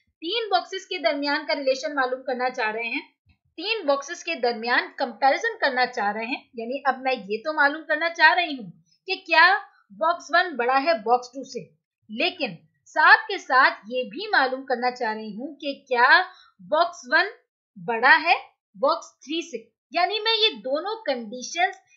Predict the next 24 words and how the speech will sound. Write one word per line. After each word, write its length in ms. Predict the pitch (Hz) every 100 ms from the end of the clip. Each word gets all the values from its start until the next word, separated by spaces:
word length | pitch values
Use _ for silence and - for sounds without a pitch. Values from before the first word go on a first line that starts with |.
| _
एक 160 | 381 403
साथ 440 | - 330 320 403
check 260 | 403 349 349
करना 260 | 302 277 277
चाह 200 | 269 220
रही 240 | 220 214
हूँ। 340 | 202 _ _ -
तो 60 |
अब 460 | 392 - 349 392 - 370
इन 100 | 339
conditions 680 | - 269 233 262 330 330 -
के 160 | 302
दरमियान 680 | 240 220 202 190 196 240 359
में 300 | 311 370 - _ _ _ -
मैं 180 | 370 370
जिस 180 | 403
operator 520 | - 285 277 311 403 415
को 120 | 349
यूज 240 | 254 285
करूंगी, 640 | - 247 254 262 370 - _ _ 208
that 100 | 359
is 320 | 453 - -
called 280 | 214 214 311 - _ _ 285
logical 400 | 339 359 - 381